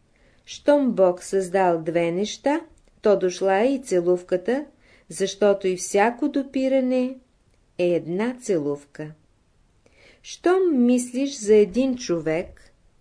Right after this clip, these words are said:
ти го целуваш вече. Целувката е онова, което се сформира в нашия ум, сърце и воля. То е реалното. Та казвам,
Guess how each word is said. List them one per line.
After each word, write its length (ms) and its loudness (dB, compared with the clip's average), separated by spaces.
ти 140 -4
го 120 -2
целуваш 680 0
вече. 500 -4
Целувката 680 2
е 60 4
онова, 540 4
което 300 2
се 160 -4
сформира 680 0
в 220 -2
нашия 640 -2
ум, 320 0
сърце 840 -2
и 120 -4
воля. 500 -2
То 160 4
е 140 6
реалното. 760 0
Та 180 2
казвам, 680 2